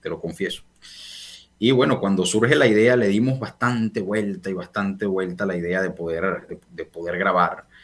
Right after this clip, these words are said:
Cuando, bueno, digo, "Bueno, si ocurrió una idea, podemos decir esto". "Ah, ok,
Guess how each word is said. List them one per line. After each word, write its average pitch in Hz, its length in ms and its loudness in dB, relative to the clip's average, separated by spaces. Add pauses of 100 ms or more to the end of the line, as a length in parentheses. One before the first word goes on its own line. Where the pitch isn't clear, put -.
(500)
Cuando, 92 300 0
bueno, 117 220 6
digo, 107 160 2
"Bueno, 135 380 4
si - 220 0
ocurrió 117 320 2
una 143 140 4
idea, 127 340 6
podemos 113 340 4
decir 120 240 -2
esto". - 420 -8
"Ah, 127 80 -8
ok, 113 180 -8